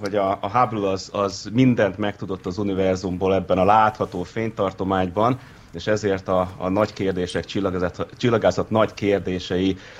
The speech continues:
inkább infravörösbe tolódtak át, ott vannak olyan dolgok, amiket még nem láttunk,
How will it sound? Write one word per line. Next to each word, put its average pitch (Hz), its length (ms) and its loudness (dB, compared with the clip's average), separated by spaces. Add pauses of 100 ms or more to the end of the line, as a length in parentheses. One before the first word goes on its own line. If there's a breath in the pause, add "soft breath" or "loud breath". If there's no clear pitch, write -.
inkább 101 380 2
infravörösbe 98 880 4
tolódtak 92 580 0
át, 131 240 6
ott 101 140 0
vannak 87 440 0
olyan 92 260 4
dolgok, 98 380 6
amiket 82 340 -2
még 76 240 -2
nem 87 240 4
láttunk, 131 640 2